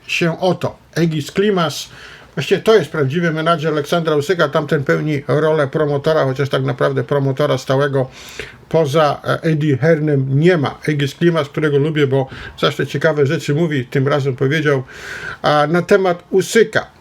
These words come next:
"Przychodzi z wagi junior ciężkiej, zrobił tam wszystko, co mógł zrobić". Ta wyspa, myślę, myśli oczywiście Egis o Wielkiej Brytanii, ma wszystkie pasy mistrza świata.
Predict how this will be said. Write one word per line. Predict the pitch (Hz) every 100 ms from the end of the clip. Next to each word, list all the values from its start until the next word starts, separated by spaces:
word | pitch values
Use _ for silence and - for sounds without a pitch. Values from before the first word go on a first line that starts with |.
| - - -
"Przychodzi | - 151 185 147 139 -
z | 120 131
wagi | 131 170 147 135 123
junior | 127 143 185 180 156
ciężkiej, | - 190 170 - 170 131 123
zrobił | 113 123 180 156 147
tam | 143 143
wszystko, | 135 196 175 - 156 - - -
co | - 175
mógł | 151 147 - 147 135 -
zrobić". | 110 117 170 165 95 - - - - - - - -
Ta | - 165
wyspa, | 185 170 - 147
myślę, | 135 135 143 131 -
myśli | 156 156 151
oczywiście | 143 147 160 - 147 - -
Egis | 156 147 143 - -
o | 143 131 123 123
Wielkiej | 160 156 147
Brytanii, | 131 151 135 165 151 143 131 - -
ma | 147
wszystkie | 135 - 185 - 170 139 - -
pasy | 165 143 - 139 - -
mistrza | 143 147 - 160
świata. | 127 - 156 -